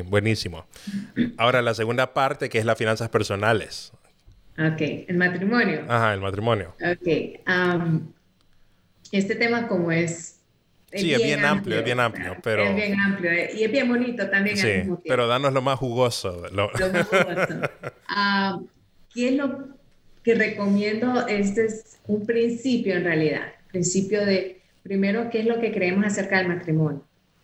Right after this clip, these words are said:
Speaker 2: Entonces, si en mi caso, con, eh, que soy cristiana y pues mi cosmovisión viene de la Escritura, pues dice Dios que Él creó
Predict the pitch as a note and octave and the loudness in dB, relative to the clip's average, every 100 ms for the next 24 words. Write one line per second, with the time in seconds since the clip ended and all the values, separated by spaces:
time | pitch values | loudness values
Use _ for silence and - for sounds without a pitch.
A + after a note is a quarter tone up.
0 | - E3+ D#3 - - - _ _ _ - | -12 -6 -2 -4 -6 -14 _ _ _ -6
1 | F3 E3 D#3+ D#3 D3+ - - F3+ F3 E3+ | 0 2 2 2 0 -6 -4 0 2 2
2 | E3 E3+ B3 A#3 G#3 F3 E3 D#3 - - | 0 0 0 0 2 0 2 -2 -4 -10
3 | - - E3+ - E3+ - G3+ - A#3+ G#3+ | -12 -6 -4 0 -2 0 -4 -2 0 2
4 | G3+ F#3 E3 D#3+ D#3 C#3+ C#3+ - - _ | 2 0 0 -2 -2 -4 -6 -10 -16 _
5 | - D#3+ D#3+ D#3 F3+ E3+ F3 E3+ - G#3+ | -4 0 0 0 -2 0 2 2 0 0
6 | G#3 F#3+ F#3 F#3 F3+ F3+ - - F#3 F#3 | 2 2 2 0 0 -2 -4 -6 -2 0
7 | D#3+ G#3+ - _ _ _ _ _ - F#3+ | 0 0 -6 _ _ _ _ _ -4 0
8 | F3+ F#3 - G3+ G#3+ G#3 A#3+ - F#3 E3 | 0 0 0 0 2 2 0 0 -2 0
9 | F3 F3 F3 B3 F#4+ - | 0 2 2 0 -2 -10